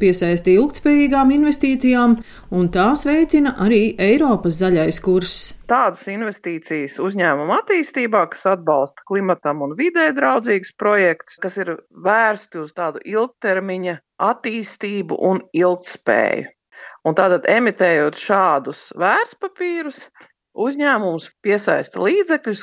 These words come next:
Speaker 2: kas tad tiek investēti šādos projektos.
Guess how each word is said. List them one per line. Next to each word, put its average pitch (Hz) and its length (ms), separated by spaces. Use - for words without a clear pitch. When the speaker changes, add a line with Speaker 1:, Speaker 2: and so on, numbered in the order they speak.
Speaker 2:
kas 202 200
tad 175 180
tiek 185 240
investēti 185 800
šādos 160 560
projektos. - 680